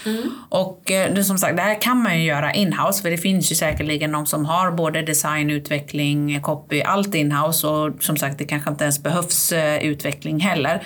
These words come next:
Speaker 1: Mm.
Speaker 2: Men om man nu ska göra det här tillsammans med en webbyrå,
Speaker 1: Mm.
Speaker 2: vad, eh, vad ska man förbereda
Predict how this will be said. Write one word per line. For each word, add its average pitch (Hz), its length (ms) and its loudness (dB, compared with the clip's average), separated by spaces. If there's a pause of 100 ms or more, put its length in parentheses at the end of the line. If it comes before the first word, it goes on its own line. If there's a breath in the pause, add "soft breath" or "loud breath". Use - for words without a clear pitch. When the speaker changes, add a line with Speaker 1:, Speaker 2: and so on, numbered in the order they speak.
(140)
Speaker 1:
Mm. 226 180 -6
Speaker 2:
Men 180 180 0
om 240 280 4
man 226 200 4
nu 156 200 2
ska 147 800 0
göra 175 380 2
det 185 60 0
här 147 180 -2
tillsammans 143 580 0
med 143 300 0
en 143 240 -2
webbyrå, 170 840 0
Speaker 1:
Mm. 220 400 -4
Speaker 2:
vad, 180 600 0
eh, 175 480 2
vad 180 240 0
ska 170 160 -2
man 170 300 2
förbereda 175 580 0